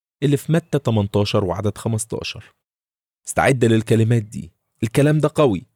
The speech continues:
بس مش موجود منه كتير. يسوع قال: "وإن أخطأ إليك أخوك فاذهب وعاتبه بينك وبينه وحدكما".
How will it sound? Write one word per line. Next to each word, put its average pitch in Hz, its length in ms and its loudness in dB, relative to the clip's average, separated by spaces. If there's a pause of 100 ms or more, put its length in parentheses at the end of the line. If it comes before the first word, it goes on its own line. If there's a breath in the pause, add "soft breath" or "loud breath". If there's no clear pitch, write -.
(460)
بس 131 180 -8
مش 131 200 -8
موجود 110 320 0
منه 87 260 -2
كتير. - 600 -16 (840)
يسوع 143 340 2
قال: 107 400 2 (340)
"وإن 127 240 2 (120)
أخطأ 156 440 -2
إليك 120 460 0
أخوك 104 580 -2 (240)
فاذهب 113 520 0
وعاتبه 98 640 -2
بينك 156 500 0
وبينه 95 680 0 (380)
وحدكما". 110 720 -8